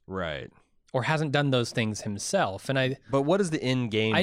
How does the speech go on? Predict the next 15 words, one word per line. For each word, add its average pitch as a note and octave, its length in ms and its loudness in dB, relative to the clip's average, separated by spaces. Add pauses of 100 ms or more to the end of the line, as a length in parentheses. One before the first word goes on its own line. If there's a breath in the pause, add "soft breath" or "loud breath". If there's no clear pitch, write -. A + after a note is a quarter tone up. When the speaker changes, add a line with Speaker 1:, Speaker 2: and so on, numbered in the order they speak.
Speaker 2:
I F#3 100 2
don't A#3+ 120 4
Speaker 1:
there? - 80 -4
Speaker 2:
think B3+ 160 2
you F#3+ 60 2
show F3+ 280 4
angry D#3 420 2
Elliot C#3 460 4
what C3 180 0
Speaker 1:
Mm-hmm. A2 80 0
Speaker 2:
Elliot C3+ 280 4
has A2+ 180 -4
done. A#2 420 -2 (140)
Speaker 1:
Mm-hmm. F2+ 540 -10
Speaker 2:
Um, A2+ 460 0